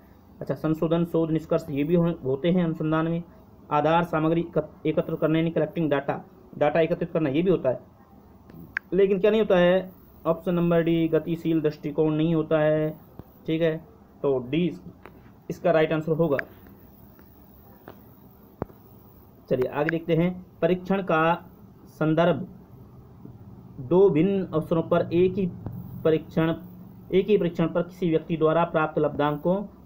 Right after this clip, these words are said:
की संगति से है। तो मित्रों यहाँ पर देखिए मैंने एक स्पेशल वीडियो बनाया था जिसमें वैधता, विश्वसनीयता, वस्तुनिष्ठता, व्यापकता ये सभी के बारे में बताया था बड़े डिटेल में। तो जो भिन्न अवसर हैं और एक ही परीक्षण का जो प्राप्तांक हैं वो जो हैं वो लगभग समान आ रहे हैं,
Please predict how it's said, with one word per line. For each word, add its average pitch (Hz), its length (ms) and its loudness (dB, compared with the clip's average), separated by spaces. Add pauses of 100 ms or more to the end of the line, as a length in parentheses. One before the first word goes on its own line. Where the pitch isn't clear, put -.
(220)
की 170 100 0
संगति 151 380 -4
से 170 100 0
है। 160 220 2
तो 151 120 -8
मित्रों 180 220 2
यहाँ 156 200 0
पर 180 120 2
देखिए 175 220 -4
मैंने 180 320 0 (220)
एक 175 120 -6
स्पेशल 196 280 0
वीडियो 180 180 4
बनाया 156 180 2
था 180 100 2
जिसमें 170 300 0
वैधता, 165 440 2
विश्वसनीयता, 160 680 -2
वस्तुनिष्ठता, 156 640 -2
व्यापकता 156 640 -2 (180)
ये 175 60 -8
सभी 190 240 0
के 220 80 0
बारे 202 180 2
में 202 80 -2
बताया 185 260 2
था 147 280 -6 (180)
बड़े 151 120 0
डिटेल 151 280 -2
में। 127 160 -2 (280)
तो 160 80 2
जो 185 160 2
भिन्न 156 260 2
अवसर 170 320 4
हैं 175 540 -2
और 156 300 2
एक 180 220 2
ही 190 120 -4
परीक्षण 170 480 0
का 160 360 4
जो 147 320 4 (540)
प्राप्तांक 165 500 0
हैं 170 80 2
वो 170 380 2 (240)
जो 131 320 0
हैं 170 140 2
वो 165 120 2
लगभग 160 220 2
समान 151 320 0
आ 151 100 0
रहे 156 140 2
हैं, 175 260 -2